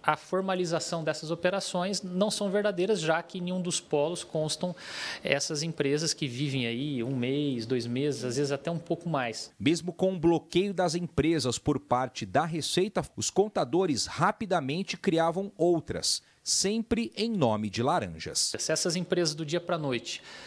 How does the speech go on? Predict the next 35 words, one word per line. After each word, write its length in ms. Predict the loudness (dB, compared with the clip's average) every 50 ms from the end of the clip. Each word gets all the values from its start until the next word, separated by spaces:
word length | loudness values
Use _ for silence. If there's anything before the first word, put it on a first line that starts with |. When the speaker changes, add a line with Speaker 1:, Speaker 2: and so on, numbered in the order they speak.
| -16 -14 -8 -2
Speaker 1:
né, 260 | 0 0 0 0 -2 -6 -10 -18 -18 -18 -16 -10 -4
emitem 880 | -2 -2 -2 -2 -4 -4 -2 -2 -2 -2 -2 -2 -2 -2 -2 -2 -4 -6 -8 -12 -12
dezenas 460 | -4 0 0 0 0 0 -4 -4 -2 -2
de 80 | -2
milhares 400 | -2 0 2 0 0 0 -2 -6
de 80 | -6 -6
reais 380 | -4 -4 -2 -2 -2 -4 -4
em 60 | -4 -4
apenas 420 | -4 -2 -4 -4 -2 -2 -4 -2
uma 180 | -2 -2 -2 -2
nota 240 | -2 -4 -4 -6
fiscal, 480 | -6 -4 -4 -2 0 0 0 0 0 -4
de, 260 | -6 -6 -6 -6 -4
vamos 320 | -2 -2 -2 -2 -2 -2 -2
dizer 280 | -2 0 0 2 2
aí, 240 | 0 0 -2 -4 -4
de 180 | -6 -6 -4 -4
um, 220 | -4 -4 -6 -8 -10 -14 -18 -20 -16 -14 -12 -12 -10 -8
de 180 | -8 -4 -2 -2
um 100 | -2 0
dos 160 | 0 -2 -2
insumos, 420 | -2 -4 -4 -4 -4 -4 -4 -4 -4
por 160 | -4 -4 -2
exemplo, 400 | -2 -2 -2 -4 -4 -2 -2 0
é, 340 | 0 0 0 -2 -4 -8 -12 -14 -14 -14 -14 -14 -14 -10 -8
é, 680 | -4 -2 -2 -2 0 -2 -2 -2 -2 -4 -4 -6 -8 -8 -10 -16 -18 -6 2
defensivos 600 | 2 2 2 2 -4 -2 -2 -2 -2 -2 0 0
agrícolas, 720 | 0 0 0 -2 -2 -4 -4 -6 -12 -14 -12 -12 -12 -12 -14 -14 -10
né? 300 | -6 -4 -4 -4 -4 -6 -6 -6 -6 -4
Como 160 | -4 -4 -2 -2
é 80 | -2
que 100 | -2 -2
essa 160 | -2 -2 -2
empresa 420 | -2 -4 -4 -2 0 0 0 -2 -2
emitiu 480 | -4 -4 -4 -2 0 0 0 0 -2